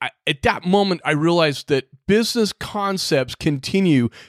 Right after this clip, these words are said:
to escape, elude you and I, dentists, because we have no business training. What was that question?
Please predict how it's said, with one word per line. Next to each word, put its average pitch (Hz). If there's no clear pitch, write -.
to 165
escape, 180
elude 160
you 151
and 190
I, 123
dentists, 147
because 143
we 127
have 113
no 135
business 147
training. 98
What 131
was 208
that 226
question? 247